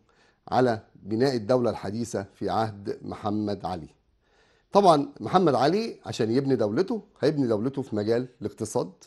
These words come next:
هيبني دولته في مجال التعليم، في مجال الإدارة،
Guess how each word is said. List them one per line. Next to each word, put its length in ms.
هيبني 320
دولته 480
في 140
مجال 280
التعليم، 560
في 120
مجال 320
الإدارة، 560